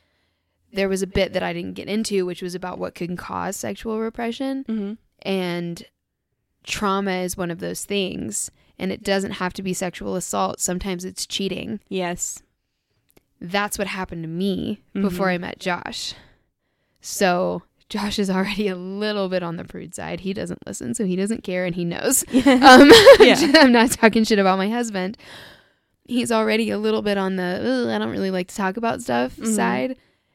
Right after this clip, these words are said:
Speaker 1: And when we met, started dating, I was very much like, "Don't touch me."
Speaker 2: Yeah.
Speaker 1: Because I had been cheated on and I felt like it was my fault. And I tur-, took that, where some people might be like, "Oh, I'm gonna go out and prove I can get whoever I want." I went the opposite.
Speaker 2: Mm-hmm.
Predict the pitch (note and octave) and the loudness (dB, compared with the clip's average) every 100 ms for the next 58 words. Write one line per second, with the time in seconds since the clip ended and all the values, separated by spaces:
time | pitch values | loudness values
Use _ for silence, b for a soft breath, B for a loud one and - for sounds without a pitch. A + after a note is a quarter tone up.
0 | _ - F#3 F#3+ F#3 G3+ G3+ G3+ F#3+ G3 | _ -6 -4 -4 -2 -2 0 -2 -2 -4
1 | F#3 F#3+ - _ _ _ - - G3 F#3 | -4 -6 -8 _ _ _ -14 -6 -2 -2
2 | F3+ G3+ G3+ F#3+ F#3 F#3 - - F#3 F#3 | -4 -2 -2 -2 -4 -6 -8 -4 -2 -4
3 | F#3 F#3+ F3+ F3+ F3+ F#3+ F3 F3 E3 F3 | -4 -2 -2 -2 -6 -6 -6 -6 -6 -6
4 | F#3 D#3+ - - A3 _ - F#3 D#3 F#3+ | -10 -10 -12 -12 -12 _ -12 -12 -10 -16
5 | - _ _ _ _ - F#3+ F#3+ F#3 F3+ | -20 _ _ _ _ -6 -4 -2 -4 -4
6 | F3+ F3 E3+ F#3+ F3+ F3 F3 F3 F3 F3 | -6 -6 -4 -4 -2 -4 -6 -6 -6 -8
7 | - F3+ E3+ F3 E3+ E3+ F3+ F#3+ E3 - | -6 -6 -4 -6 -8 -12 -10 -6 -6 -8
8 | F3 E3+ F3 - E3+ - - F3+ F#3+ - | -8 -8 -8 -8 -8 -8 -6 -6 -4 -6
9 | G3 G3 - G#3 G3+ A3 F#3+ F#3 F3+ G3 | -4 -4 -4 -6 -6 -8 -6 -6 -6 -6
10 | F#3+ G#3+ - G#4 D#4+ A#3+ A#3+ A#3+ G#3+ A3 | -8 -8 -4 -2 2 2 0 -2 -2 -2
11 | G#3+ A3 A3 B3 B3+ A3 A3 B3 A3 B3 | 0 -2 -2 -2 -2 -2 -4 -2 2 2
12 | C4 C#4 C#4 D4+ D4+ E4+ C4+ D#4+ F4 G#3+ | 4 2 2 2 4 2 2 0 0 -2
13 | - G3 G3 F3 F3+ F#3 F#3 - - - | -4 -4 -4 -8 -4 -4 -4 -8 -10 -10
14 | A#1+ F#3+ F3+ F3 | -10 -8 -6 -8